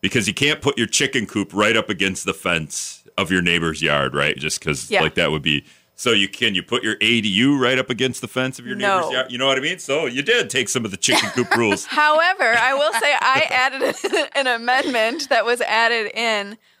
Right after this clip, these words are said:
Speaker 2: which stated that existing properties did not have to conform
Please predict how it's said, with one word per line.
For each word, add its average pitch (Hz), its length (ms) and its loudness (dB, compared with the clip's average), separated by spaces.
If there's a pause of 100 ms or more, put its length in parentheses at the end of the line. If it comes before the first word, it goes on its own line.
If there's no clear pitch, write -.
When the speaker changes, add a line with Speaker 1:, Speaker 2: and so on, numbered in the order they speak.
(140)
Speaker 2:
which 233 260 0
stated 240 680 0
that 220 220 0
existing 226 640 -6
properties 214 560 -4
did 196 160 -10
not 190 520 -2
have 196 180 -8
to 175 80 -14
conform 170 680 -8